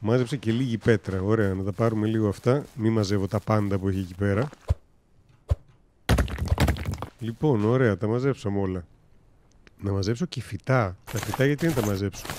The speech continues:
Αυτό που κλείνει τα μάτια κάθε φορά που κατεβαίνει από το άλογο. Να μαζέψουμε και ομπούντια. Δεν έχω την παραμικρή ιδέα τι είναι αυτό το ρημάδι, αλλά μάζεψέ το.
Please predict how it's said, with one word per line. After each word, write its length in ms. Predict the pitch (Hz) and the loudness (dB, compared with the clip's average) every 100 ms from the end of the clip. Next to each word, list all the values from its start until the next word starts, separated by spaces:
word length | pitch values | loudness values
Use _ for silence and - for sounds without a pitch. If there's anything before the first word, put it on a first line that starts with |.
| - - - _ _ _ _ _ _ _ - - - - - - - - - _ - _ - - - - - _ _ _ _ _ _ - _ _ - | -10 -12 -20 _ _ _ _ _ _ _ -20 -20 -20 -20 -18 -14 -14 -16 -20 _ -20 _ -16 -10 -8 -10 -18 _ _ _ _ _ _ -20 _ _ -20
Αυτό 200 | - 123 | -6 -4
που 160 | 135 117 | -4 -6
κλείνει 240 | 120 135 | -4 -2
τα 140 | 120 | 0
μάτια 380 | 107 113 123 - | 2 2 0 -2
κάθε 180 | 107 110 | -2 -2
φορά 220 | - 117 | 0 -2
που 80 | - | 0
κατεβαίνει 460 | 110 98 92 110 107 | -2 0 2 2 2
από 100 | 87 | 0
το 80 | |
άλογο. 400 | 101 107 110 127 151 | 0 0 0 -4 -4
Να 100 | 110 | -2
μαζέψουμε 440 | 101 101 139 160 | 0 2 2 0
και 140 | 139 135 | -2 0
ομπούντια. 680 | 123 107 139 113 101 95 | -2 -2 -2 0 0 0
Δεν 180 | 92 107 | -2 -4
έχω 100 | 123 | -2
την 100 | 123 | -2
παραμικρή 420 | 110 110 107 117 | 0 2 0 -2
ιδέα 260 | 120 107 101 | -2 2 2
τι 140 | - | 2
είναι 140 | 98 95 | -2 -2
αυτό 160 | 95 | -4
το 100 | 90 | -2
ρημάδι, 580 | 98 92 104 123 147 180 - - | -2 0 0 2 2 -2 -6 -8
αλλά 220 | 110 104 | -4 0
μάζεψέ 500 | 117 117 98 - 113 | 2 0 -2 -2 -2
το. 240 | 127 165 | 0 -2